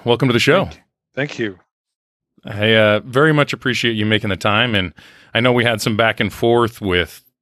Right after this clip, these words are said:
Speaker 1: schedule mix-ups and different things, so thank you so much. I, I am very much looking forward to this interview. I honestly, as I did research in preparation for this show,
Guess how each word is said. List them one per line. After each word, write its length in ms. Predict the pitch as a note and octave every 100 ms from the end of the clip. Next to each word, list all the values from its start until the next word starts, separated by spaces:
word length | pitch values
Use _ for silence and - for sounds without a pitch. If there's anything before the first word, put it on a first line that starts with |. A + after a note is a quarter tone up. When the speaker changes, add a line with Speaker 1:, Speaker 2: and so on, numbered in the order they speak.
| _
Speaker 1:
schedule 400 | - C3+ A#2+ C3
mix-ups 440 | B2 A#2+ B2 A2
and 80 | B2
different 220 | G#2+ G#2+
things, 200 | G#2 A2
so 100 | -
thank 260 | G2 B2 A2
you 60 | G2+
so 120 | G2+
much. 300 | F#2+ F2+ -
I, 280 | F2+ F2+ F#2+ - _ _ -
I 160 | A2
am 120 | G2+ G2
very 220 | C3+ C#3
much 220 | A#2+ -
looking 200 | G2+ G2+
forward 200 | F#2 F#2+
to 40 |
this 180 | F2+ F2
interview. 440 | F2 E2+ F2+ F2 F2
I 440 | - G2 G2+ F#2+ F#2 _ _ _ _ _ _ _
honestly, 520 | B2+ C#3+ D3 - A#2 G#2
as 220 | A2 G#2
I 320 | A2+ C3 C3 _ - G#2+
did 220 | B2 G#2+
research 540 | A2+ A2 - F2+ -
in 100 | G#2
preparation 560 | A2+ G#2 G2 F#2+ - G2+
for 140 | G2+
this 140 | F2+ F2
show, 480 | - F#2+ F2+ E2+